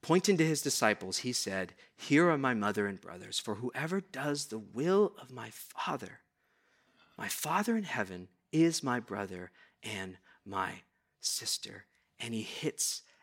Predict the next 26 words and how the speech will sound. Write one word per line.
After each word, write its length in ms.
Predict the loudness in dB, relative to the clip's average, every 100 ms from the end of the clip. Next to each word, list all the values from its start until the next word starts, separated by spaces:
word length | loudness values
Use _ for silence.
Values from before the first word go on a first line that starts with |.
| -10
at 160 | -8 -6
their 180 | -6 -4
obedience 920 | -8 -8 -8 -8 -12 -6 -4 -4 -8 _ _
one 300 | -10 -6 -4
last 320 | -6 -6 -8 -10
time. 260 | -14 -16 _ _ _ _ _ _ _ _ _ _ _ _ _ _
You've 280 | -2 2 2
been 160 | 2 4
shown 480 | 4 4 0 -4
to 100 | -6
be 100 | -8
fruitless 720 | -6 -6 -6 -6 -6 -4 -6 -8 -18 -12
and 120 | -4
disobedient. 840 | -2 -2 -6 -10 -12 -12 -16 -20 _ _ _ -4
Well, 300 | -2 -2 -4
the 120 | -6
new 260 | -4 -2 -4
family 400 | -4 -6 -6 -8
of 100 | -6
God 360 | -2 -2 -4 -12 -20 _
will 100 | -8
be 120 | -6
the 140 | -8 -10
people 500 | -10 -8 -6 -8 -10 _ -14
who 120 | -2
choose 500 | 0 0 -4 -6